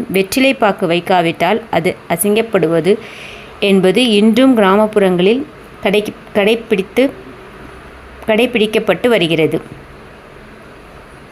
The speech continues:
இதெல்லாம் சரி, வெற்றிலை எந்த திசையில் வைக்க வேண்டும் என்பதுதான் பலருக்கு சந்தேகமாக இருக்கும். இதற்கு சிறந்த உதாரணம் வாழை இலைதான்.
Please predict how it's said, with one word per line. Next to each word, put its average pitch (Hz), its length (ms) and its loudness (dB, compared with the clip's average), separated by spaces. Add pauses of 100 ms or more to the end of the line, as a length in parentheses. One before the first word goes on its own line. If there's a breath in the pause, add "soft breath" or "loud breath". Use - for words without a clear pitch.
(640 loud breath)
இதெல்லாம் 240 600 4
சரி, 180 300 0 (480)
வெற்றிலை 226 540 2 (340)
எந்த 247 280 4
திசையில் 220 460 2
வைக்க 180 240 0
வேண்டும் 180 340 2
என்பதுதான் 185 600 2
பலருக்கு 220 520 2
சந்தேகமாக 190 680 2
இருக்கும். 165 360 -2 (580 loud breath)
இதற்கு 220 320 0
சிறந்த 254 520 2
உதாரணம் 208 580 4 (300)
வாழை 196 360 2
இலைதான். 165 460 0